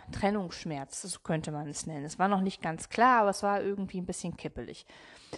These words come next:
Sie hatte jemanden kennengelernt, jetzt vor einem halben Jahr, und eigentlich lief alles bombastisch. Also man näherte sich immer mehr an, klar, Verliebtheitsgefühle, rosa Brille und so weiter. Und ja,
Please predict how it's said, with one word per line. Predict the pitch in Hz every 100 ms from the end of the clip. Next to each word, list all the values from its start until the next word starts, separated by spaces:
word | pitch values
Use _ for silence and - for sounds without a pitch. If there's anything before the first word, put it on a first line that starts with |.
| - -
Sie | 190
hatte | 190 -
jemanden | 196 180 170 - 135
kennengelernt, | - 311 277 240 226 220
jetzt | 196 -
vor | 175
einem | 165 160
halben | 156 156 160
Jahr, | 226 247
und | 220 -
eigentlich | 214 214 220
lief | 196 - -
alles | 208 269 320 -
bombastisch. | 247 233 247 269 - 247 240 240 226
Also | 214 208
man | 202 202
näherte | 220 202 202
sich | 185 -
immer | 185 165
mehr | 160 -
an, | 247 254 247
klar, | 240 226 214
Verliebtheitsgefühle, | 214 180 214 240 214 208 - - - 208
rosa | 196 175 165 151
Brille | 240 262 233
und | 202 196
so | -
weiter. | 190 180 180 185 180 - - - - - - _ _ _ _ _
Und | - 208 208 196 - _ _ _ _ _ _ _ _ -
ja, | 254 170 165